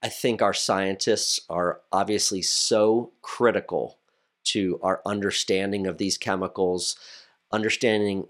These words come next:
where they are in our environment, how they impact us. I give them just so much credit for the work they do.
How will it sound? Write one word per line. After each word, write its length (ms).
where 420
they 140
are 200
in 220
our 160
environment, 640
how 240
they 160
impact 500
us. 400
I 100
give 220
them 180
just 300
so 140
much 200
credit 460
for 160
the 80
work 320
they 160
do. 460